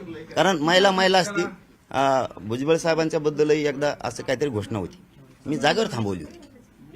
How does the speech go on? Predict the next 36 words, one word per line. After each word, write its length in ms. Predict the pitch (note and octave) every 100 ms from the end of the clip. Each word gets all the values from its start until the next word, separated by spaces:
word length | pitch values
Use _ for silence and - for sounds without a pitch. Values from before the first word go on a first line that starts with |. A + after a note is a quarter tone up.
| G#3
मला 160 | E3+
महिलांबद्दल 640 | F#3+ G3+ A#3+ A#3+ A3+ G#3 F#3+
नाही 120 | E3+
सहन 220 | C3 G#2+
होत. 100 | E2 - - - - F#3 G3 -
हा, 120 | F#2 - - - - -
जर 120 | D#3
माझ्याकडून 420 | G3 G3 G3+ G#3+
काही 160 | G#3+ G#3
घडलं 220 | F3 F#3+
तर 80 | F3
मी 100 | F3+
एक 100 | E3+
मिनिटात 240 | F3 F#3
दिलगिरी 360 | F#3 D#3 B2 A2
व्यक्त 180 | G2 F#2+
करतो. 280 | F2+ D#2 - - - -
आणि 140 | C#3
हे 100 | E3
मला, 480 | G3+ G#3+ G3+ D3 G2+ - - A2+
अ, 120 | A#2+ B2
खूप 180 | A#3
लागलं, 260 | F#3+ D3 C3+
मी 120 | D3
मनातून 380 | G3 A#3 B3+ A#3
बोलतो. 300 | D3 A2 - - - - - C3
कुठं 140 | E3+
काय 160 | F#3 F#3
ते 160 | F#3
राजकारण 420 | F3 F3 F3 E3+
करायला 260 | E3+ E3+ E3
लागलेत 240 | E3 E3 -
किंवा 180 | D#3+ D#3
असं 180 | D#3 D#3
म्हणून 260 | D#3 D3
नाही 120 | G#2